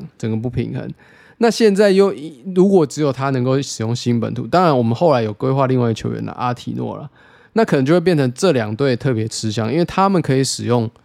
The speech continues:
新本土球员的名额，所以这个新本土球员的定义就会变得很重要，就是谁可以用，谁不用，谁不能用，那到底现在要怎么用？所以说，其实我觉得联盟也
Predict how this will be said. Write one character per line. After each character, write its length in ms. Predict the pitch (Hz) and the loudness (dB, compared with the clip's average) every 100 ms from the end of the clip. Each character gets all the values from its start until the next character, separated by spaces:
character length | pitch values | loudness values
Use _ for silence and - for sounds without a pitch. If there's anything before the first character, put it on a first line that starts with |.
| _ _ _ | _ _ _
新 300 | - - 151 | -10 -2 2
本 160 | 135 117 | 2 2
土 100 | 117 | 0
球 220 | 110 107 | -2 -4
员 100 | 104 | -2
的 60 | 107 | -2
名 260 | 104 101 110 | -2 -4 -6
额， 240 | - 151 - _ _ _ _ _ | -10 -14 -16 _ _ _ _ _
所 120 | 247 | 0
以 60 | 233 | 2
这 100 | 240 | 2
个 80 | |
新 400 | 196 - 220 220 | 2 2 0 2
本 200 | 196 165 | 2 2
土 120 | 165 135 | 2 0
球 200 | 135 123 | 0 0
员 100 | 123 | 0
的 160 | 123 - _ _ _ | -2 -4 _ _ _
定 260 | - 170 170 | 2 2 2
义 200 | 185 135 | 0 2
就 120 | 156 | 2
会 80 | 147 | 2
变 160 | 151 | 2
得 80 | 127 | -2
很 160 | 107 98 | -4 -8
重 240 | - 120 117 | -4 -2 -2
要， 180 | 113 | -4
就 140 | 110 131 | -4 -4
是 40 | |
谁 400 | 135 - - 120 | -4 -4 -2 -2
可 140 | 120 131 | 0 -2
以 80 | |
用， 160 | 117 120 | 0 -2
谁 220 | - 107 | -2 -8
不 180 | 110 127 | -4 -4
用， 200 | 110 110 - | -4 -8 -12
谁 180 | - 113 | -6 -4
不 140 | 127 | 0
能 180 | 120 107 | 0 0
用， 180 | 113 107 | -2 -2
那 100 | 127 | -4
到 240 | 135 151 113 | 0 0 0
底 260 | 110 92 - _ _ _ _ _ _ | -6 -10 -14 _ _ _ _ _ _
现 200 | - 156 | 0 2
在 100 | 147 | 4
要 100 | 139 | 0
怎 100 | 117 | -2
么 100 | 113 | -8
用？ 280 | 107 143 104 - _ _ _ _ _ _ _ _ _ _ _ _ | 0 0 0 -10 _ _ _ _ _ _ _ _ _ _ _ _
所 120 | - 226 | 4 6
以 60 | |
说， 220 | 226 226 | 6 4
其 100 | 220 | 2
实 140 | - 202 | 2 4
我 120 | 165 | 4
觉 80 | 135 | 4
得 80 | 135 | 4
联 160 | 135 | 4
盟 220 | 135 139 131 | 4 4 4
也 460 | 117 117 110 113 | 2 0 -4 -10